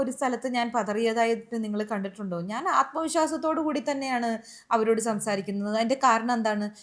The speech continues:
എൻ്റെ കയ്യിൽ വ്യക്തമായ തെളിവുകളുണ്ട്. അവരെവിടെയാണ് പതറുന്നത്?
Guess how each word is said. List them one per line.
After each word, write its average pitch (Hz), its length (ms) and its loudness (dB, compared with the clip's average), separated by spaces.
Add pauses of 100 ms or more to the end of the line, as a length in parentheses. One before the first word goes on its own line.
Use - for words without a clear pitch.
(120)
എൻ്റെ 175 340 0
കയ്യിൽ 254 280 2
വ്യക്തമായ 269 460 -2 (100)
തെളിവുകളുണ്ട്. 240 640 2 (300)
അവരെവിടെയാണ് 302 760 4
പതറുന്നത്? 233 500 2